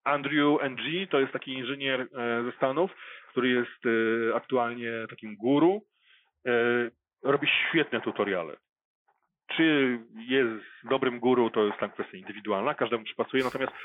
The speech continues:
robi kapitalne tutoriale i bardzo fajnie to promuje. Naprawdę świetnie to promuje w taki bardzo przystępny sposób, bo to też trzeba wiedzieć, trzeba sobie to odczarować. Owszem, jeżeli chcesz tworzyć sieci neuronowe i od zera rozwiązywać jakiś problem,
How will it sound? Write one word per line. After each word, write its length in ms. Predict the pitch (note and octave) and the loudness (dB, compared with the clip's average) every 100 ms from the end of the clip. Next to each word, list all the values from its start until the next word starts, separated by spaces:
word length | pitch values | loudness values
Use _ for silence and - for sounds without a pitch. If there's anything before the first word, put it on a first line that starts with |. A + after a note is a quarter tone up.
| - | -10
robi 180 | A#2+ - - | -8 -8 -4
kapitalne 500 | E3+ - D3+ C3 A#2+ | -4 -4 -2 -2 -2
tutoriale 560 | B2 A#2 A2+ G#2 A#2+ E3 - - - | -2 -2 0 2 2 0 -6 -20 -20
i 40 | |
bardzo 360 | C3 D#3 C#3 A#2 | -6 -2 -2 -2
fajnie 260 | C3 A#2 A2+ | -2 -4 -4
to 80 | |
promuje. 380 | - A#2 A2+ F#2+ | -4 -4 -2 -4
Naprawdę 320 | B2+ D#3 C#3+ | -2 -2 0
świetnie 300 | - E3 D3 | 0 0 -2
to 80 | C#3 | -4
promuje 300 | C#3+ C3+ A#2 | -2 -2 -2
w 40 | B2+ | -4
taki 200 | - C3 | -12 -4
bardzo 360 | D#3 D3+ B2+ | -2 0 -2
przystępny 540 | - C3 - C3 - A#2 | -4 -4 -2 -6 -6 -8
sposób, 400 | - G2+ - - - - - | -4 -4 -4 -20 -20 -18 -8
bo 80 | C#3 | -4
to 100 | D#3+ | -2
też 220 | - E3+ | -2 -4
trzeba 300 | - D3 C#3+ | -2 0 0
wiedzieć, 300 | C3+ C3 C3+ | 0 -4 -4
trzeba 160 | C#3 C#3+ | -2 -2
sobie 200 | D3+ C#3 | -4 -2
to 80 | C3 | -2
odczarować. 500 | - C3 A#2 G2+ - - - - _ _ _ - | 0 0 0 -2 -6 -20 -20 -20 _ _ _ 0
Owszem, 440 | D#3 D3 - F#2+ | 0 2 -2 -2
jeżeli 280 | A2 B2+ B2+ | 0 -2 -2
chcesz 300 | - C#3 - | -4 -4 -6
tworzyć 500 | - - D#3 C3 B2 | -6 -2 0 0 -2
sieci 320 | - B2+ - | -2 -2 -4
neuronowe 720 | A#2+ A#2 A#2 A#2 A#2+ G#2+ G#2 G#2 | -2 0 0 0 0 2 0 0
i 120 | C#3 C3+ | 0 0
od 80 | A#2 A#2+ | 0 -2
zera 280 | C3+ C#3+ C3+ | 0 2 0
rozwiązywać 520 | A#2+ B2 A#2 C3+ B2+ | 0 -4 -4 -4 -4
jakiś 280 | - C#3 - | -6 -8 -2
problem, 480 | C3 A2+ G#2 A2 | 0 0 0 -2